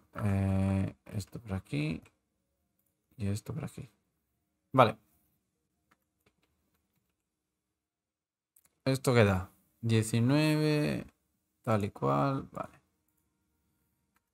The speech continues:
Está guay hasta la cocina, ¿eh? Esto no se puede cocinar. Esto sí se puede cocinar. Vamos a probar. Llevarnos esto y esto. A ver.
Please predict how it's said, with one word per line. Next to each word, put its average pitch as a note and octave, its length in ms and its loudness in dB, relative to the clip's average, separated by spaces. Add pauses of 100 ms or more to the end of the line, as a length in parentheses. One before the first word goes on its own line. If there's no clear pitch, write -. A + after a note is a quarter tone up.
(1600)
Está A2+ 260 4
guay E3+ 360 4
hasta C3 340 4
la G2+ 80 6
cocina, B2 480 0
¿eh? A3+ 160 -6 (580)
Esto B2+ 220 0
no B2+ 100 2
se A#2 80 -2
puede A2+ 140 2
cocinar. B2 500 0 (280)
Esto B2+ 280 -6
sí B2 200 -4
se A2 100 -6
puede G#2 180 -2
cocinar. C3+ 520 -4
Vamos A2+ 240 -4
a G#2 60 -6
probar. A2 380 0 (2250)
Llevarnos G#2+ 580 0
esto D#3 380 -6
y G2+ 120 -4
esto. - 300 -14 (320)
A A#2+ 40 -12
ver. D3 160 -10